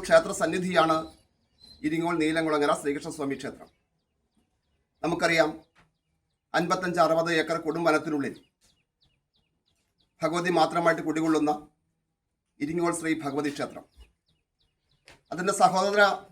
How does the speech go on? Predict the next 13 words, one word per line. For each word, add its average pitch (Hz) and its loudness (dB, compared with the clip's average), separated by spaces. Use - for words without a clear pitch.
സ്ഥാനം 185 4
അലങ്കരിച്ചുകൊണ്ട് 160 -2
ഏകദേശം 175 -2
അൻപത് 180 0
മീറ്റർ 170 -2
മാത്രം 160 -2
അകലത്തിൽ 165 -2
ഇരി-, 147 -4
കുടികൊള്ളുന്ന 151 0
നീലംകുളങ്ങര 170 2
ശ്രീകൃഷ്ണസ്വാമി 160 -4
ക്ഷേത്രമാണ് 147 -2
ഇവിടെയുള്ളത്. 120 -4